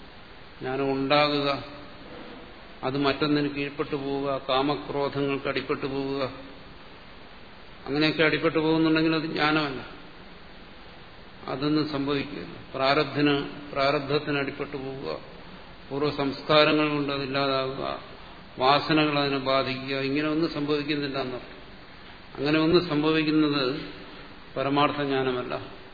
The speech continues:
അതെല്ലാം ലൗകികമായ ജ്ഞാനമാണ്. ജ്ഞാന ഉദ്ഭവ അഭിഭവസ്ഥഃ. അതുകൊണ്ട് ഇവിടെ പറയുന്നത് എന്താണ്?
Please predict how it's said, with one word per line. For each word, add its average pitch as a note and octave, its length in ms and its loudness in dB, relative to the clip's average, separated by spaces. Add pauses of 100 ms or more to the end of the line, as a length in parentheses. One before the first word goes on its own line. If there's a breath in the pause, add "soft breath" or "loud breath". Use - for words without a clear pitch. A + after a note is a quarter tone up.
(160)
അതെല്ലാം C#3+ 380 -4
ലൗകികമായ C#3 600 0
ജ്ഞാനമാണ്. C#3+ 540 -6 (1000)
ജ്ഞാന C#3 520 2
ഉദ്ഭവ C#3 400 -4 (180)
അഭിഭവസ്ഥഃ. C3+ 960 -2 (1500 loud breath)
അതുകൊണ്ട് D3 460 2 (2500)
ഇവിടെ C#3+ 220 -4
പറയുന്നത് D3+ 400 2
എന്താണ്? D3 320 2